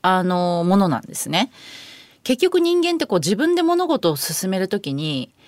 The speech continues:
何か自分が納得できる材料が欲しいのかなって思うんですよね。だからそういう目安になるようなものをこう、こう決めて、秩序立てて、こういろいろ行動するのかなって思ったりもするんですけど、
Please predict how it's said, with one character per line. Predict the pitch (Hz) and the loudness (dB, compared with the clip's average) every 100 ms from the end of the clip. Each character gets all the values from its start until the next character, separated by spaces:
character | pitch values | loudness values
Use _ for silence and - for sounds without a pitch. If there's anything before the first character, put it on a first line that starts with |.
| _ _ _ | _ _ _
何 | 247 370 269 | 2 4 2
か | 165 139 - _ _ | 2 0 -2 _ _
自 | 165 180 | -6 -2
分 | 190 262 262 | 2 4 4
が | 247 | 4
納 | 214 | 4
得 | 214 269 254 | 2 -2 0
で | 254 254 | 0 0
き | 262 | 0
る | |
材 | 147 190 208 | 2 2 4
料 | 233 | 4
が | 208 | 4
欲 | 180 147 | 2 2
し | - - | 2 4
い | 285 | 4
の | - | 4
か | 196 | 2
な | 185 170 | 2 0
っ | |
て | - 165 147 277 - - - - - | -2 -2 -2 -4 -14 -14 -18 -16 -4
思 | 196 202 | 0 2
う | |
ん | 170 | 2
で | 135 | -2
す | - | -4
よ | 123 | -6
ね。 | 139 156 175 | -4 -4 -4
だ | - | -2
か | 330 302 | 2 4
ら | 233 | 4
そ | 202 196 | 2 2
う | |
い | 190 185 | 4 2
う | 180 | 2
目 | 190 | 2
安 | 202 214 226 | 2 2 -2
に | 214 | 0
な | 220 | 0
る | 208 | 0
よ | |
う | 147 | -2
な | 135 | -4
も | 139 | -6
の | 117 | -8
を | |
こ | - 131 | -8 -10
う、 | - | -10
こ | - - - | -10 -14 -16
う | _ _ _ _ | _ _ _ _
決 | - 185 | -4 0
め | 156 | 0
て、 | - 120 - | -2 -4 -2
秩 | - - 190 | 0 0 2
序 | 196 190 | 4 4
立 | |
て | 185 151 | 2 -2
て、 | - - _ - | -4 -12 _ -8
こ | 139 | -4
う | 139 | -2
い | |
ろ | 151 156 | 0 2
い | |
ろ | 151 | 0
行 | - 165 | 0 2
動 | 170 165 | 2 2
す | - | 0
る | 165 | -2
の | 139 | -2
か | - | 0
な | 196 196 | 2 2
っ | |
て | 151 | 0
思 | 131 | -4
っ | |
た | - | -4
り | 120 | -6
も | 139 | -6
す | 156 | -4
る | 143 | -4
ん | |
で | 123 | -4
す | - | -6
け | 139 | -2
ど、 | 143 139 | 2 2